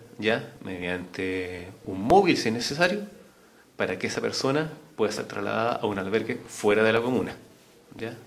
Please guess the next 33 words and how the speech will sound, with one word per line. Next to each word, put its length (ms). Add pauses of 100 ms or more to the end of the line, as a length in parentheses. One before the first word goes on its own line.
(140)
Así 280
que, 360
eh, 540
así 200
funciona 500
hasta 180
el 80
momento 360
en 100
ese 200
sentido 600
de, 400 (320)
de 140
que 120
tenga 180
un 100
espacio 360
para 140
dormir, 480 (480)
no 320
ha 40
habido 280
problema. 420 (1200)
Em, 560 (240)
con 160
respecto 400
a 40
la 80
ruta 240
social, 440 (1300)
hay 120
que 120
entender 480